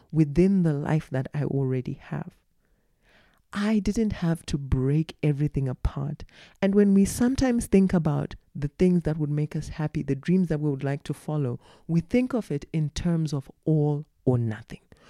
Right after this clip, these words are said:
We think of it in terms of, "If I make this decision, there is no coming back. This is it."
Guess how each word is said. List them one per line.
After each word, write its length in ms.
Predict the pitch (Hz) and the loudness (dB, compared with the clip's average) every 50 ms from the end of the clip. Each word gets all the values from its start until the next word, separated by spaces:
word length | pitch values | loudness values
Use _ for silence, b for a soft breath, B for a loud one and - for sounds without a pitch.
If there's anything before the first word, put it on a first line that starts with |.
| B B B B | B B B B
We 120 | 185 185 | 0 0
think 260 | - - 254 254 - | 2 2 0 0 0
of 120 | 254 226 - | -2 -2 0
it 80 | 196 | 0
in 120 | 185 170 165 | 0 0 -2
terms 340 | - - 190 175 175 160 151 | 0 0 2 2 2 2 0
of, 160 | 131 123 - b b b b b | -4 -6 -8 b b b b b
"If 160 | - 196 - | -6 -6 -4
I 120 | 208 190 170 | -2 0 2
make 340 | 156 151 156 160 165 - | 2 4 2 2 0 0
this 160 | - - 135 - | -2 -4 -4 -6
decision, 640 | - - 127 - - - 196 202 175 131 117 - - B B B B B | -6 -10 -10 -6 -2 2 2 2 2 2 -2 -8 -10 B B B B B
there 180 | - 143 143 147 | 0 2 4 4
is 240 | 139 123 - - | 4 2 -2 -6
no 320 | 131 127 123 135 151 147 143 | -6 -2 2 4 4 4 2
coming 340 | - - - 143 151 - 107 | 0 -4 -4 -4 -6 -8 -10
back. 380 | - - - - - - - b b b b b b - | -12 -12 -14 -14 -14 -18 -18 b b b b b b -4
This 340 | 117 - 165 170 165 - | 4 6 6 6 6 2
is 160 | - 135 139 - - | -4 -6 -6 -6 -4
it." 260 | - 170 - - - | -4 -4 -4 -4 -10